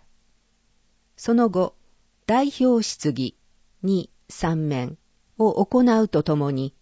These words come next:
予算審査特別委員会で、令和八年度予算案に対する分科会審査、一面、意見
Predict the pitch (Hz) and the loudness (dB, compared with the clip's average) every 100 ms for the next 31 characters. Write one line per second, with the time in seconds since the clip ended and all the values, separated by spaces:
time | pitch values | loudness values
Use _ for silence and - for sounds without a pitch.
0 | _ _ _ _ _ 214 233 302 302 294 | _ _ _ _ _ 0 0 0 -2 -2
1 | - 277 247 165 180 175 247 226 - 220 | -2 -2 0 0 0 -2 2 0 0 0
2 | 214 202 156 - 131 123 120 120 - _ | 2 0 -2 -2 -4 -4 -6 -8 -10 _
3 | _ _ _ 220 277 269 208 165 196 - | _ _ _ 4 4 4 2 -2 -6 -4
4 | 254 262 254 226 226 226 - 254 240 196 | 0 2 2 4 4 4 2 0 0 0
5 | 147 143 143 135 175 175 175 165 131 127 | 0 0 -2 -4 -4 -4 -4 -2 -2 -4
6 | - 139 240 269 247 226 214 202 - 196 | -6 -2 0 0 -2 0 0 0 -2 -4
7 | 147 - 110 - _ _ _ _ - 156 | -4 -4 -8 -8 _ _ _ _ -12 -8
8 | 165 151 135 117 - _ _ _ _ _ | -4 -2 -4 -8 -12 _ _ _ _ _
9 | - 208 294 294 | -6 -4 0 -2